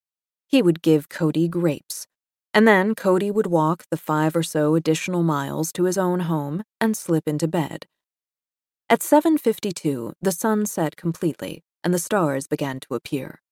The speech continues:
Cody kept walking. He wanted to be an astronaut when he grew up,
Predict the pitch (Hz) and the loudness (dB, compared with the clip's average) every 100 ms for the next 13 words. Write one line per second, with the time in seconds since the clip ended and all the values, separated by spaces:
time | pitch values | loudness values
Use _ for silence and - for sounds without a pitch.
0 | _ _ _ _ 190 160 147 170 160 147 | _ _ _ _ 2 4 2 -4 -6 -2
1 | 170 156 - - - _ _ _ _ _ | 0 0 -2 -12 -14 _ _ _ _ _
2 | _ _ _ - 254 262 311 330 - 208 | _ _ _ 0 2 4 4 2 0 -2
3 | 196 185 - 196 175 165 143 127 - 156 | 0 0 0 -2 -4 -4 -4 -4 -4 -4
4 | 151 151 151 147 151 139 - | -2 0 0 2 0 -2 -8